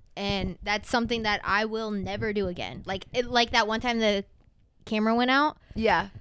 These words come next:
Speaker 1: Like, that's how I felt about this. Like, I'm like, "I'm never gonna do that again."
Speaker 2: Yeah, we've,
Speaker 1: <laughs>
Speaker 2: we've, like, revamped our setup on the side so that Emily could, like, actually see, and, like, even I can see the
Speaker 1: Yeah, yeah,
Speaker 2: computer,
Speaker 1: yeah.
Speaker 2: make sure, like, we're still rolling.
Speaker 1: <laughs>
Speaker 2: We don't know what happened.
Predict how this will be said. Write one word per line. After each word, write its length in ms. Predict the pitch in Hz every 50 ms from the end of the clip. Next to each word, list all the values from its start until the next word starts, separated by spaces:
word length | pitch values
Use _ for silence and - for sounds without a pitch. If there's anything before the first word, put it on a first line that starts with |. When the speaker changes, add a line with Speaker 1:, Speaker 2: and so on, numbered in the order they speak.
| - -
Speaker 1:
Like, 340 | 247 233 220 208 196 185 - -
that's 260 | 214 220 220 220 - 233
how 140 | 233 220
I 100 | 214 208
felt 300 | 202 - - 202 202 190 -
about 300 | 196 196 180 170 175 180
this. 360 | 185 185 202 247 - - - -
Like, 220 | - 202 196 - - - -
I'm 100 | 202 202
like, 120 | 190 -
"I'm 180 | - 190 196 202
never 220 | 196 185 - 185
gonna 120 | 180 175 175
do 100 | 175 151
that 120 | 92 -
again." 160 | - - 73 - -
Speaker 2:
Yeah, 380 | 254 254 254 226 202 190 190
we've, 360 | 214 247 262 269 269 269 330 311 - 440 403 -
Speaker 1:
<laughs> 200 | - - - 156
Speaker 2:
we've, 200 | 254 294 294 269
like, 140 | 285 254 220
revamped 520 | 226 233 262 269 277 233 262 247 262 254
our 120 | 277 269 262
setup 240 | 262 233 240 233 233
on 80 | 233
the 80 | 220 214
side 420 | - - 196 160 165 165 175 196
so 80 | - 214
that 140 | 202 - 190
Emily 200 | 196 185 180 190
could, 140 | 214 190
like, 200 | 175 170 - - - -
actually 460 | 190 180 185 - - - 208 196 196
see, 380 | 190 - - 202 208 202 -
and, 120 | - 220 214
like, 120 | 214 208 -
even 220 | 226 233 226 220
I 240 | - 175 180 185 185
can 180 | - 208 185
see 220 | 185 - - 214 202
the 120 | 190 208
Speaker 1:
Yeah, 120 | 277 254 233
yeah, 80 | 214 208
Speaker 2:
computer, 200 | 208 202 214 214
Speaker 1:
yeah. 60 | 208 202
Speaker 2:
make 240 | 202 190 180 185
sure, 280 | - - 202 180 180 180
like, 220 | 175 180 185 -
we're 120 | 185 202 185
still 280 | - - - 180 165 151 175
rolling. 640 | 175 185 180 180 202 214 - 233 233 240 - - - -
Speaker 1:
<laughs> 60 | - - - - - - - - - - -
Speaker 2:
We 160 | 202 208 254
don't 180 | 294 381 349 269
know 120 | 233 214
what 120 | 175 156 185
happened. 480 | 196 156 - - - - - - -